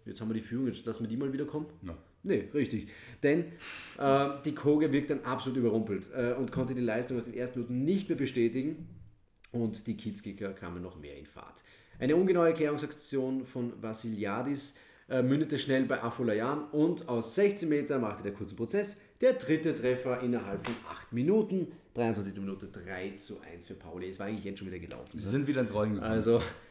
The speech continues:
Speaker 1: dann, aber muss man fairerweise sagen, Pauli hat sich gedacht, "Na ja, machen wir's doch nicht ganz so unfair", haben dann das Spiel beruhigt und, äh, das war auch der Pausenstand. Drei zu eins für Pauli. Nach dem schnellen Tor von Hansa Rostock gab's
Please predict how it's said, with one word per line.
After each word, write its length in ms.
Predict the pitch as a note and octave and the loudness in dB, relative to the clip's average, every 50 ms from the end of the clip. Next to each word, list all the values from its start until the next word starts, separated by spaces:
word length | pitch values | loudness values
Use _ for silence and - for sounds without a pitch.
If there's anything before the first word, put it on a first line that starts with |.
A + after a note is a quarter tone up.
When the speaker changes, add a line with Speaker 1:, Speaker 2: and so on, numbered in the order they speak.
| - - - | -20 -6 0
Speaker 1:
dann, 400 | - C#3+ D#3 G3 G#3 G#3 F3 C#3+ C#3 - | 2 4 4 4 4 2 0 -2 -4 -2
aber 180 | C3 B2 B2 | 2 4 4
muss 220 | A#2 A#2+ C3+ A#2+ A#2+ | 6 4 4 2 2
man 260 | B2 A#2 G#2+ G2+ - | 2 0 0 -4 -2
fairerweise 540 | - C#3 D3 D#3 D3+ C#3 C3 B2+ B2 B2+ A#2+ | 0 4 4 4 4 4 4 4 4 4 2
sagen, 320 | A2+ A2 A#2 B2+ B2+ A#2 | 2 0 0 0 0 0
Pauli 300 | - G2+ G#2+ A#2 A#2 A2+ | 0 0 2 2 2 2
hat 120 | A2 - | 2 0
sich 100 | G#2 G2+ | -2 -6
gedacht, 300 | - - G#2+ G2+ - - - | -6 -6 -6 -4 -4 -4 -6
"Na 120 | G2+ F2 | -6 -8
ja, 220 | E2+ F2 G2+ A2+ A2+ | -8 -6 -4 -4 -4
machen 260 | G#2 G2 G2 - G#2 | -4 -6 -6 -8 -8
wir's 100 | G2 F#2 | -10 -6
doch 180 | - A#2+ A#2 A2+ | -4 -4 -4 -2
nicht 200 | A#2+ A2+ A2+ - | -4 -6 -6 -8
ganz 300 | - G2+ A2 C3+ D3 - | -8 -6 -6 -6 -6 -6
so 100 | - C3+ | -6 -4
unfair", 460 | - C3+ C3+ C3 - A#2+ B2+ B2+ B2 - - - - - - - | -2 -2 -2 -2 0 2 2 2 0 -2 -8 -16 -20 -20 -10 -4
haben 160 | - C3 B2+ | -2 0 0
dann 120 | C3 B2+ A2 | 2 0 0
das 100 | G#2+ - | -2 -2
Spiel 160 | - A#2+ G#2+ | -4 -4 -2
beruhigt 420 | F#2+ G#2+ G2 A#2 C3+ C3+ C3+ - - - - - - | -2 0 2 4 4 4 2 -2 -10 -18 -20 -12 -6
und, 220 | - A2+ G#2 G2 - - - - | -4 -4 -4 -6 -10 -16 -16 -8
äh, 300 | - G2 G2 F#2+ F#2+ F#2 | -6 -4 -4 -2 -4 -4
das 160 | F2+ F#2 - | -6 -8 -8
war 80 | - E2 | -6 -6
auch 140 | F2 F2+ - | -8 -6 -8
der 80 | A#2+ | -8
Pausenstand. 840 | G2+ - - A#2 C3 F3+ F#3+ F#3 E3 - - - A2 F#2+ F#2 - - - _ | -10 -6 0 2 4 4 4 4 0 -2 -2 -4 -4 -4 -6 -8 -12 -14 _
Drei 440 | - G2+ F#2 F#2+ F2 F2 A2 C3+ C#3 | -12 -12 -10 -10 -8 -8 -6 -6 -8
zu 280 | C3+ - - A2+ - - | -8 -10 -12 -12 -12 -12
eins 260 | - E2+ F2+ F#2+ G2 | -12 -12 -12 -12 -12
für 120 | - A#2 A2 | -12 -14 -14
Pauli. 380 | - - - D2 E2+ E2+ E2+ | -14 -14 -14 -12 -10 -10 -10
Nach 140 | F2 E2+ F2 | -12 -12 -12
dem 120 | - G#2+ | -12 -12
schnellen 520 | G#2 - - - G2 F#2 G2+ C3+ D3+ D3+ D3+ | -12 -12 -12 -12 -10 -6 -4 -2 -2 -2 -4
Tor 240 | - - A2+ G#2+ - | -6 -10 -10 -10 -8
von 240 | - - G2+ F#2 | -10 -12 -12 -12
Hansa 260 | - F#2 G2 G2 G#2 F#2 | -12 -12 -10 -10 -10 -10
Rostock 420 | F2+ F2+ F2 E2+ - F#2+ G2 - - - - - - _ _ _ _ _ | -10 -10 -10 -12 -12 -14 -16 -16 -18 -20 -20 -20 -20 _ _ _ _ _
gab's 320 | - - E2 - - - | -16 -14 -14 -14 -14 -18